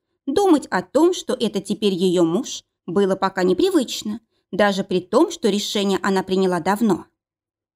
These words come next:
«В другие ночи у него в час-два самая Макарена начинается.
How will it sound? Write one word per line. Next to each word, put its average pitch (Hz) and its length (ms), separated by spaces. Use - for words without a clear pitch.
«В 180 140
другие 202 460
ночи 226 460
у 220 80
него 196 280
в 190 100
час-два 190 680
самая 190 420
Макарена 190 520
начинается. - 800